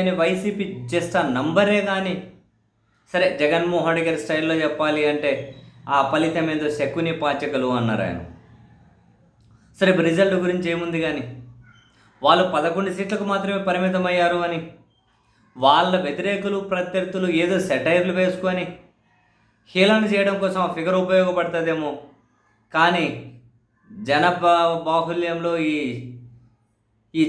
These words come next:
జనం మధ్యకు వస్తే వైసీపీ శ్రేణులు వాళ్ళలో కసి తక్కువ లేదు, పట్టుదల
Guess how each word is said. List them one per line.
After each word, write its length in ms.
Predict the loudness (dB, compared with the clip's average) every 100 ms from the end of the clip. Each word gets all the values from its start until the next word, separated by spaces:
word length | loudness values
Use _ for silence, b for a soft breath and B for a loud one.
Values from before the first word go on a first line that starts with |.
| 2
జనం 260 | 2 2 2
మధ్యకు 300 | 2 2 0 -2
వస్తే 240 | -2 -4 -4 -6 -16 -20 -20 _ _ _ _ _ _ _ 2
వైసీపీ 480 | 2 4 0 -2 -4
శ్రేణులు 420 | -2 -2 0 -2 -4 -10 -20 _ _ _ _
వాళ్ళలో 400 | 0 2 2 2 -2 -6 -12
కసి 300 | -8 -2 0 2
తక్కువ 260 | 0 0 2
లేదు, 200 | 0 -2 -6 -12 -20 _ _ _ -12
పట్టుదల 500 | -10 -4 0 2 4